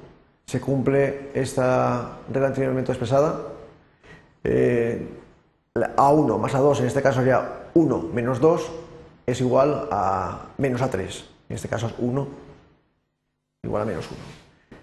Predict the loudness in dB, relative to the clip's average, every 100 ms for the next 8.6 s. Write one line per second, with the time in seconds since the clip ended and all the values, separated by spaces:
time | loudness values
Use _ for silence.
0 | 0 2 6 6 6 4 4 4 6 4
1 | 6 4 4 4 6 6 4 0 2 6
2 | 6 8 6 6 4 2 4 4 4 4
3 | 4 6 4 6 6 6 4 4 6 4
4 | 2 0 -2 -2 0 2 2 0 0 2
5 | 4 4 2 -6 -4 0 2 2 0 0
6 | 0 0 2 4 4 4 0 -4 -6 -2
7 | 0 0 0 -2 -2 -6 -8 -8 -4 -4
8 | -4 -4 -2 -4 -4